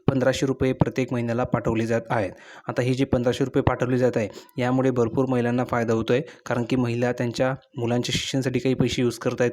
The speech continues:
काही महिला घर खर्चासाठी, काही महिला याचे बचत करत आहेत, काही महिला ह्या पैशांचा उपयोग काही बिझनेस करत आहेत. तर तुम्ही कशासाठी हे पंधराशे रुपये वापरतायत,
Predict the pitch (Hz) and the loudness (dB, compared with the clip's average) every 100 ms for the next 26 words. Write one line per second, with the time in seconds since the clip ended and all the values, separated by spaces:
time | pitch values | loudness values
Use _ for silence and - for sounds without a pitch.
0 | - 123 120 120 123 123 123 110 117 127 | -2 -4 -2 0 0 0 -2 0 -2 -2
1 | 120 120 123 123 - - 123 117 120 120 | -2 0 0 -2 -10 -8 -2 0 2 0
2 | 123 120 123 127 135 123 127 127 120 - | 0 -2 -4 -4 -6 -2 -2 0 -2 -2
3 | - - 127 123 135 127 123 127 127 120 | -18 -8 -2 0 2 2 2 2 0 0
4 | 123 120 120 120 127 127 123 120 113 123 | -2 0 -2 0 0 0 0 2 0 0
5 | 120 127 117 120 123 - - - 135 127 | -2 -2 0 0 0 -6 -20 -4 -2 0
6 | 123 123 127 135 139 135 139 139 131 123 | -2 -2 -2 0 0 0 -2 0 0 -2
7 | 127 127 123 117 120 127 | -2 0 2 2 2 0